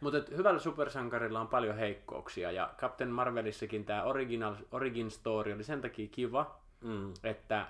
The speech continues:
Speaker 1: se ei vielä ollut löytänyt kaikkia niitä sen voimiaan, kunnes se vaan sitten yhtäkkiä päätti löytää kaikki sen
Speaker 2: Kyllä.
Speaker 1: voimat. Se oli vähän outo käänne myös. Siinä ei oikein ta-, siinä ei oikein ollut semmoista, mä en oikein, mä kävin kattoo sen viikko sitten ja mä en enää oikein muista, että mikä oli niinku sen upea taistelukohtaus tai mikä oli niinku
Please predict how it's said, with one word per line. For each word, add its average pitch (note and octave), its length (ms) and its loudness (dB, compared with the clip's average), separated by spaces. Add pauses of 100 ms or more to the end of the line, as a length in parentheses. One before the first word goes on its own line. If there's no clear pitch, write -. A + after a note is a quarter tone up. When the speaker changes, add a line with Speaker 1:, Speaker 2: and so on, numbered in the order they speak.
(120)
Speaker 1:
se - 120 -6
ei A2 120 2
vielä A2+ 200 6
ollut A2 160 4
löytänyt A2 400 4
kaikkia F#2+ 420 -2
niitä F2+ 200 -6
sen F#2+ 180 -8
voimiaan, F2 440 -2
kunnes F#2+ 280 -8
se G3 80 6
vaan D#3+ 140 12
sitten C#3 240 2
yhtäkkiä A#2 300 0
päätti G2+ 380 -4
löytää E2+ 300 -6
kaikki - 320 -10
sen - 120 -14
Speaker 2:
Kyllä. C#2+ 120 -8
Speaker 1:
voimat. C#2+ 340 -4
Se - 100 -6
oli G2+ 120 -4
vähän F#2 220 -6
outo E2+ 440 -8
käänne F#2+ 240 -4
myös. G#2+ 380 -2
Siinä F3 120 0
ei G#3 40 2
oikein F#3 200 2
ta-, - 160 0 (260)
siinä D4+ 160 0
ei D#4+ 60 6
oikein G#3 160 8
ollut F3+ 140 8
semmoista, E3 280 -2
mä F#3 140 2
en G3 120 2
oikein, E3+ 240 4
mä E3+ 120 4
kävin E3+ 200 0
kattoo D#3+ 280 0
sen C3 140 -2
viikko B2+ 300 0
sitten G2+ 280 -4
ja G#2 40 -4
mä G#2 140 -6
en G2+ 120 -6
enää F#2+ 140 -4
oikein F#2+ 220 -6
muista, F#2+ 340 -6
että F#2 80 -8
mikä A2 220 2
oli G2+ 100 0
niinku G2 200 -6
sen G2+ 240 -4
upea G2+ 320 -2
taistelukohtaus F2+ 1040 -4
tai F#2 160 -6
mikä A2 220 0
oli G#2 100 -2
niinku G2+ 220 -8